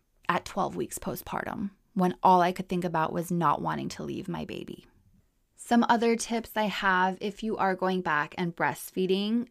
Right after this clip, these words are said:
try and make the most of your time, right? Um, watch a lighthearted show,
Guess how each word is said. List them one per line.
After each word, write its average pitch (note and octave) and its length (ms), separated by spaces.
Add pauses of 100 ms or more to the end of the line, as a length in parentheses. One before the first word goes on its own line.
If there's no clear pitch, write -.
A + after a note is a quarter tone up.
try F#3 320
and E4+ 180
make D4 220
the C4 80
most G3+ 540
of E3+ 120
your D#3 160
time, - 560 (160)
right? E3+ 380 (680)
Um, E3 500 (1040)
watch B3 320
a D4+ 60
lighthearted C4+ 640
show, - 560